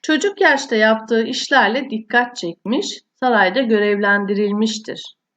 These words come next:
Ayın hareketlerini inceleyerek yazdığı eseri Ulu Bey'e verince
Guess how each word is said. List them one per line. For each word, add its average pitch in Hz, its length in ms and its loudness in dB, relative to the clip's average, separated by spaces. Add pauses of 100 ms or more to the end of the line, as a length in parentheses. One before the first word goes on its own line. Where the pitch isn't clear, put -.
(520)
Ayın 302 300 4
hareketlerini 311 840 0
inceleyerek 277 840 0
yazdığı 214 720 0
eseri 196 760 -4
Ulu 220 380 -2
Bey'e 180 320 2
verince 226 720 0